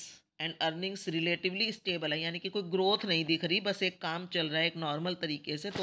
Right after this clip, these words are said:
उस वक्त डिबेंचर्स से पैसा इकट्ठा करना सूटेबल रहता है कि हमें, हमारे ऊपर ज़्यादा बर्डन नहीं पड़ता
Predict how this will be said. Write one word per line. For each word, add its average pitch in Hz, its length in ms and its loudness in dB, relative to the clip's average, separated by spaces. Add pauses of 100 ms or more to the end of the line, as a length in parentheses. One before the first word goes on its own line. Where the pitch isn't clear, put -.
उस - 160 -6
वक्त 175 140 -4
डिबेंचर्स 151 520 -4
से 180 200 -8
पैसा 156 340 -8
इकट्ठा 151 380 -12
करना 147 400 -10 (1080)
सूटेबल 165 480 -2
रहता 175 300 -2
है 208 180 -2
कि 175 300 -6
हमें, 156 360 -4
हमारे 151 300 -4
ऊपर 156 180 -6
ज़्यादा 147 260 -2
बर्डन 151 340 -4
नहीं 170 160 -4
पड़ता 196 400 -2